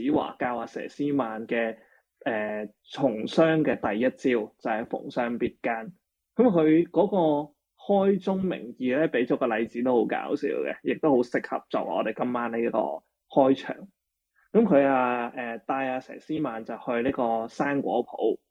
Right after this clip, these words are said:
噉啊，去買橙嘅地方。噉啊，第一間鋪呢，佢就去買橙汁。噉啊，老闆啊，同佢講啦，「呃，哇，呢啲橙好香好甜啊，即係整橙汁啊，真係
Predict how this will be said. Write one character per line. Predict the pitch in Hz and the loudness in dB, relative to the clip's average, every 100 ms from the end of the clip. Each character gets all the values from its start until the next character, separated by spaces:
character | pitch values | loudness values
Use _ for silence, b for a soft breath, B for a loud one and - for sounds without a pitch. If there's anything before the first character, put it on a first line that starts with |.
| _ - | _ -4
噉 | 127 139 | 2 2
啊， | 113 120 117 | 2 0 0
去 | |
買 | 117 110 110 113 120 - | 0 -2 -2 0 0 -2
橙 | - 127 - 139 | -10 -6 -2 2
嘅 | 147 | 4
地 | 123 117 | 4 2
方。 | 139 139 - | 4 4 2
噉 | - 135 | -2 0
啊， | 131 117 - _ - | 0 -2 -6 _ -2
第 | 123 131 | 2 2
一 | |
間 | 180 180 175 180 _ _ _ _ _ _ _ | 0 -4 -6 -8 _ _ _ _ _ _ _
鋪 | - 123 113 | -8 -4 -2
呢， | 151 _ | -4 _
佢 | 127 | -12
就 | 104 110 | -10 -8
去 | |
買 | 117 107 - | -8 -8 -10
橙 | - - 135 | -10 -10 -4
汁。 | 269 | -2
噉 | - _ _ _ - 170 | -2 _ _ _ 0 4
啊， | 185 | 6
老 | 113 | 4
闆 | - | 0
啊， | 120 139 | -2 -6
同 | - 113 | -8 -10
佢 | 120 | -10
講 | 113 117 | -10 -6
啦， | 135 113 _ _ _ - | -4 -6 _ _ _ -6
「呃， | 139 131 135 135 - | -4 -2 0 -2 -2
哇， | 160 151 | 0 2
呢 | 151 | 4
啲 | 202 196 190 | 4 4 2
橙 | 180 - 117 147 170 - - | -2 -4 -2 -2 -2 -8 -16
好 | - 131 160 | -4 0 2
香 | 175 170 | 4 2
好 | 147 127 | 4 2
甜 | 151 107 110 | 2 0 -2
啊， | 120 123 123 | -2 -2 -4
即 | 120 151 | 0 2
係 | 135 | 2
整 | 113 131 | -2 -8
橙 | - 123 | -6 -4
汁 | 135 | -2
啊， | 127 | -2
真 | 156 139 | -2 0
係 | 127 110 98 | 0 0 -2